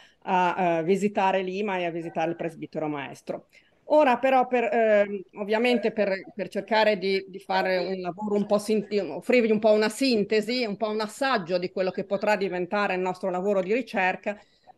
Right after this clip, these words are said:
oggi ho pensato di concentrarmi su alcune emblematiche storie di successo di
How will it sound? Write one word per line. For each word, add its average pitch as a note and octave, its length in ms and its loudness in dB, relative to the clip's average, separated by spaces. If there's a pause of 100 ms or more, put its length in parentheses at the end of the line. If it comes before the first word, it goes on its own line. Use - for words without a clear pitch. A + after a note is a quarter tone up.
(100)
oggi A#3+ 260 4
ho B3+ 80 6
pensato A3+ 500 2
di G#3+ 140 -4
concentrarmi G#3+ 800 -2
su G#3+ 320 -6
alcune G3+ 640 -2
emblematiche G#3 720 -2
storie G3+ 400 0
di G3 80 -6
successo E3+ 880 -4 (260)
di B3+ 260 -2